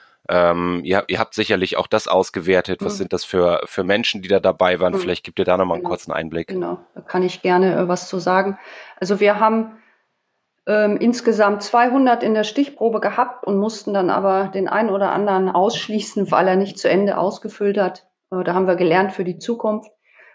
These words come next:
Speaker 2: Und wir haben letztlich hundertvierunddreißig Personen in die Bewertung und Auswertung und Berechnung mit einschließen können.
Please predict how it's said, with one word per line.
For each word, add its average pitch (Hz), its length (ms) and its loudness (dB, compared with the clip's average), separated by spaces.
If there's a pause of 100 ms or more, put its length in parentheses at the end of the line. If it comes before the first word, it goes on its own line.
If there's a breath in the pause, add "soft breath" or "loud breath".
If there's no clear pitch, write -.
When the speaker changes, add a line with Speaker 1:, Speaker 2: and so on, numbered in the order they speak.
(120)
Speaker 2:
Und 202 100 -4
wir 196 80 4
haben 180 120 4
letztlich 196 380 0
hundertvierunddreißig 180 1000 0
Personen 185 360 0
in 175 140 0
die 175 420 -2
Bewertung 180 520 2
und 175 140 -2
Auswertung 180 640 0
und 175 260 -4
Berechnung 175 480 0
mit 170 180 -2
einschließen 202 720 -2
können. 226 440 0